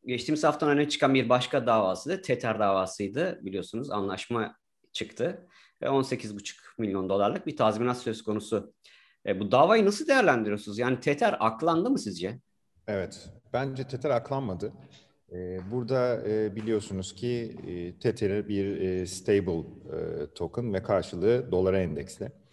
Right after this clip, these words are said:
Speaker 1: Evet.
Speaker 2: Fakat karşılığında piyasada dolaşan Tether kadar bir dolar da bulunmuyor.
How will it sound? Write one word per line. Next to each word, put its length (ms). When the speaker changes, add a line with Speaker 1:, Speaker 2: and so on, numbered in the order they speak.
Speaker 1:
Evet. 160
Speaker 2:
Fakat 200
karşılığında 1120
piyasada 440
dolaşan 540
Tether 380
kadar 340
bir 100
dolar 380
da 120
bulunmuyor. 440